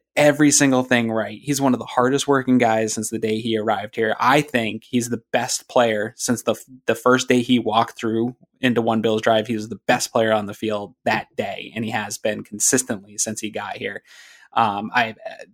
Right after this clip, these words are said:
gone to battle with, if, if I was ever abrasive and a jerk to any of the guys in the media, it was when they were dogging on Trey White mid-season a couple years ago, or after that Cincinnati game two years ago, and they were dogging on him. I'm not gonna tolerate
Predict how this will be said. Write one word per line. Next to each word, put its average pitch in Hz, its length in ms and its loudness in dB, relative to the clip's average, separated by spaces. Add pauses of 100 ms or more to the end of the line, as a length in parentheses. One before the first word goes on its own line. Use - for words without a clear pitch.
(120)
gone 123 220 2
to 117 60 -4
battle 127 520 4
with, 117 180 2
if, 123 200 4
if 123 360 0
I 127 140 6
was 139 160 6
ever 127 220 6
abrasive 123 560 4
and 113 120 2
a 107 60 -4
jerk 113 320 -2
to 113 140 4
any 113 160 0
of 110 80 -2
the 110 60 -2
guys 110 280 0
in 110 80 -4
the 107 80 -8
media, 117 480 2
it 110 80 6
was 101 180 -4 (440)
when 123 240 0
they 107 80 -2
were 107 80 -6
dogging 113 400 2
on 104 160 -4
Trey 107 240 0
White 107 360 -2
mid-season 110 640 -4
a 107 80 -14
couple 110 220 -4
years 104 240 -10
ago, 107 160 -8
or 107 140 -2
after 117 260 2
that 110 180 -2
Cincinnati 110 560 -4
game 107 380 -12
two 123 160 2
years 107 300 -2
ago, 107 260 -6
and 104 100 -10
they 101 60 -16
were 107 80 -18
dogging 110 380 -4
on 101 160 -12
him. 101 160 -20
I'm 113 100 -2
not 127 180 2
gonna 123 140 -2
tolerate 107 600 -8